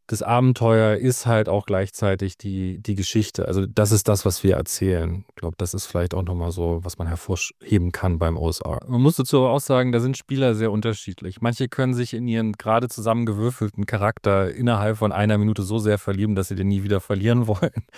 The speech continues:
Also da muss man auch sagen, man muss dann seine Spieler dann kennen oder man lernt sie halt im Spiel kennen. Aber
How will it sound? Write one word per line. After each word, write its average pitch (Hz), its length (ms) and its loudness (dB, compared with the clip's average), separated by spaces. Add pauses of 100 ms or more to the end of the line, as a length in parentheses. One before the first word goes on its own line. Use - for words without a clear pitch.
(340)
Also 110 440 4
da 101 240 2 (200)
muss 139 240 -2
man 117 100 4
auch 101 100 0
sagen, 104 300 0
man 104 120 -2
muss 110 180 -4
dann 101 160 -2
seine 95 160 -2
Spieler 101 580 0
dann 92 280 -6 (120)
kennen 139 240 2
oder 127 140 4
man 117 140 0
lernt 127 280 2
sie 110 140 2
halt 95 240 2
im 123 260 2
Spiel 98 300 -4
kennen. 95 380 -4 (260)
Aber 110 140 0